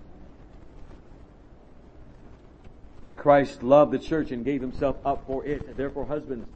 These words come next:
love your wives. I-, i-, it's a high standard. And yet, it is a standard that the Christian will say amen to. Just like we say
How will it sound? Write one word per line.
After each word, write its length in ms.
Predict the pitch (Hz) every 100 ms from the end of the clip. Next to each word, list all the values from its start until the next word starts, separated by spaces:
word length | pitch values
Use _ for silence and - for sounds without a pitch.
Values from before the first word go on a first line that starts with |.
| - - -
love 440 | 104 110 143 143 110
your 100 | 117
wives. 680 | 120 131 110 - - - - - - - - - - - -
I-, 40 | 180
i-, 300 | 170 170 -
it's 160 | 165 160
a 40 |
high 300 | - 202 190
standard. 640 | 175 - 202 196 127 90 - - - - - - - - -
And 240 | 143 139
yet, 400 | 208 185 208 - - - - - -
it 100 | 147
is 160 | 160
a 140 | 160 147
standard 560 | - - 202 190 147
that 420 | 139 123 - - 123
the 80 |
Christian 460 | 151 202 185 180 151
will 100 | 147
say 260 | - 170 -
amen 360 | 180 180 208 196
to. 160 | - - - - - - - - - - - - - -
Just 200 | 165 202
like 160 | 185
we 140 | 180 185
say 420 | - 196 185